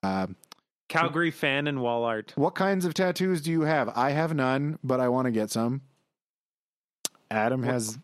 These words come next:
Speaker 2: what ki-,
Speaker 1: many.
Speaker 2: what kind do you wanna get?
Speaker 1: I wanna get one, like, along, uh, my stomach and then up o-, over my shoulder. Um, big demon fighting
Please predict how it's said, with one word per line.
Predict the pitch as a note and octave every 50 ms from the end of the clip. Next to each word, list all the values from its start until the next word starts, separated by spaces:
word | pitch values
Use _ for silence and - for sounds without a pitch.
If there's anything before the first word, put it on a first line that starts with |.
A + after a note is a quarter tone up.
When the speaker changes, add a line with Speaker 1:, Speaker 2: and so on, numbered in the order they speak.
| _ _
Speaker 2:
what | - A#2
ki-, |
Speaker 1:
many. | A2+ A2 A2 G#2 G#2 G2 G2 G2+
Speaker 2:
what | B2+ C#3 C#3
kind | - C#3+ C3+ C3
do | B2+
you | C3 B2
wanna | B2 B2 A#2+ A#2
get? | G#2+ - C#3+ E3 D#3 - - - _ _ _ _ _
Speaker 1:
I | - C3 C#3
wanna | D3 D#3 D#3+ D#3
get | C#3+ D3 D3 - B2
one, | C3 C#3 C#3 C#3 C3+ C3+ C3 B2+ A#2+ A#2 A#2 A2 - A2+
like, | A2+ G#2+ G2+ - - - -
along, | A#2 A#2 B2 B2 B2 B2 B2 A#2+ A#2+ A#2 A2 - _ _ _ _ _ -
uh, | G#2+ G#2 G#2 G2+ G2+ G2+ F2+
my | G2 A2 A2 G#2+
stomach | - - - A#2 A2 A2 G#2+ G2 -
and | A2 G#2
then | G#2+ G2+ - -
up | A2 G#2+ - - _ -
o-, | - G2+ G#2 G2+ G2+ -
over | A2 G#2+ G#2 G2+ G2+ G#2
my | G2 G2 G2+ F#2+ F#2+ F2+ - _ _
shoulder. | - - A2 F#2 G2 F#2+ F2+ F2+ - - - - _ _ _ _ _ _ _ _ _
Um, | F#2+ F#2+ F2+ F2 F2 F2 - - _ _ - G#2+
big | A2 G#2+ G2+ F#2 F2+ F#2 F#2 - _ _ _ _ _ _ _ _ _ _ _ _ _ _ A#2
demon | G#2 G#2+ G2 G#2 G2+ G2+ G2 F#2
fighting | - G#2 G2 G2 F#2+ F#2+ F#2 F2+ F2+